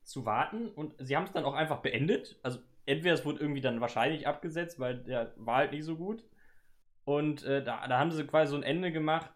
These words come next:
dass, also dass, dass am Ende ist das, glaub ich, auch das Voice-Over von, äh, Google Translator. Also das, das hört sich, das ist schrecklich, wirklich. Das ist wirklich schlimm. Also das ist vielleicht die schlechteste Anime-Umsetzung, die ich je gesehen hab. Und ich bin echt traurig.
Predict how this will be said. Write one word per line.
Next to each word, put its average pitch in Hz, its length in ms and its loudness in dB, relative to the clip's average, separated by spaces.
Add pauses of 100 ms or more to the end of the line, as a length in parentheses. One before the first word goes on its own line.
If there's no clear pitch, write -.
(220)
dass, 135 320 -2
also 131 160 -4
dass, 135 240 -2
dass - 320 -8 (320)
am 127 140 -4
Ende 175 240 2
ist 170 160 -2
das, 156 180 2
glaub 151 200 2
ich, 147 120 -4
auch 139 180 2
das 131 140 -4
Voice-Over 147 640 2
von, 139 480 0
äh, 123 280 -2
Google 170 280 -2
Translator. 185 880 -2 (480)
Also 143 260 2
das, 139 260 -2
das 135 180 -4
hört 175 160 4
sich, - 160 -8
das 127 200 -2
ist - 160 -8
schrecklich, 117 480 -2
wirklich. 156 340 -6 (1160)
Das 131 200 -2
ist 123 300 -10
wirklich 185 440 2
schlimm. 151 320 -2
Also 120 240 -4
das 151 160 -6
ist 156 140 -14 (180)
vielleicht 185 340 0
die 180 80 -6
schlechteste 180 560 -6
Anime-Umsetzung, 156 680 -2
die 143 60 -4
ich 135 100 -8
je 143 100 -6
gesehen 113 320 -6
hab. 101 120 -8
Und 117 100 -8
ich 120 120 -12
bin 110 160 -10
echt 156 220 -6
traurig. 117 340 -2